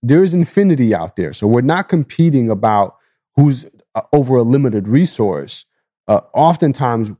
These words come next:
we're competing over something that we've imagined in our minds,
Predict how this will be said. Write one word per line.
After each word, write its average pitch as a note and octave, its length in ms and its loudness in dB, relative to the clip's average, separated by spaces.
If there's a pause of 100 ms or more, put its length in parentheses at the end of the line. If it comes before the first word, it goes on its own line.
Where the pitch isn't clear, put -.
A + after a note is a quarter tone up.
(220)
we're C#3+ 220 2
competing C#3 520 0
over A#2+ 240 -2
something B2 440 -4
that A2 180 -2
we've A#2+ 200 0
imagined B2+ 640 0
in A#2 100 -2
our G#2 140 -2
minds, G#2+ 720 -6